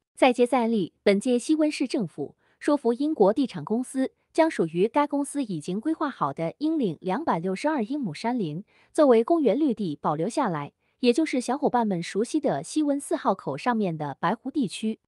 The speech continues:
作为交换，一号高速八号出口上边的塞浦路斯村将由该公司开发出一个全新的、紧凑的、可持续的混合用途社区，包括出租房屋、住宅、公寓、学校、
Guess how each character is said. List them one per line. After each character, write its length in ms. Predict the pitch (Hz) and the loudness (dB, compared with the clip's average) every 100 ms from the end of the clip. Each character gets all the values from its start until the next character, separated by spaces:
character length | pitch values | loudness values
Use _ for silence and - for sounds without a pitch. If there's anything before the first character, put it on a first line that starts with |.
| _ | _
作 160 | 311 233 | 2 4
为 120 | 208 | 2
交 220 | 269 269 | 2 0
换， 300 | 285 180 - _ _ | 2 0 -2 _ _
一 140 | 294 320 | 2 2
号 240 | 294 208 | 2 0
高 180 | 269 269 | 2 2
速 140 | 233 | 2
八 160 | 196 233 | -2 -4
号 240 | - 180 | 0 0
出 180 | - 349 | 2 -2
口 180 | - 143 | 0 -4
上 220 | - 254 | -2 -2
边 160 | 190 156 | 0 -2
的 140 | 160 | -4
塞 200 | - 240 | 2 2
浦 220 | 190 151 | 2 -4
路 140 | 185 214 | -2 -4
斯 160 | - | -4
村 320 | 254 277 277 - _ _ - | -4 0 0 -2 _ _ -2
将 120 | 320 | 0
由 120 | 269 202 | 2 2
该 160 | 262 | 2
公 160 | 262 254 | 0 -2
司 300 | - 269 - | -2 -2 -2
开 120 | - 240 | -6 -2
发 160 | 240 | -2
出 200 | 240 254 | -2 -2
一 100 | 180 | -2
个 220 | 170 151 | -2 -4
全 260 | - 170 175 | -4 -6 -4
新 180 | 320 311 | 0 2
的、 200 | 240 - _ - | 0 -2 _ -6
紧 180 | 190 | -4
凑 160 | 151 269 | -2 -2
的、 220 | 175 - _ _ - | -2 -6 _ _ 0
可 140 | 220 | 0
持 180 | - 277 | 0 -4
续 160 | 339 | -2
的 220 | 247 160 180 | 0 0 0
混 200 | 349 262 | 0 0
合 200 | 165 226 | -2 0
用 160 | 320 | -2
途 160 | - 190 | -2 -4
社 180 | - 165 | -2 -2
区， 320 | 226 220 - _ _ | 0 -2 -4 _ _
包 160 | 247 254 | 6 6
括 260 | - 190 | 6 0
出 200 | 147 311 | 2 -4
租 120 | 311 320 | -2 -2
房 240 | 151 180 | -2 -4
屋、 280 | 269 285 - _ - | -2 -2 -4 _ 2
住 160 | 339 | 2
宅、 320 | 240 156 196 - | 4 -2 -6 -10
公 240 | - 330 349 | 4 6 6
寓、 200 | 254 - _ | 2 -2 _
学 180 | - 202 | -2 0
校、 300 | - 262 - | 0 -2 -2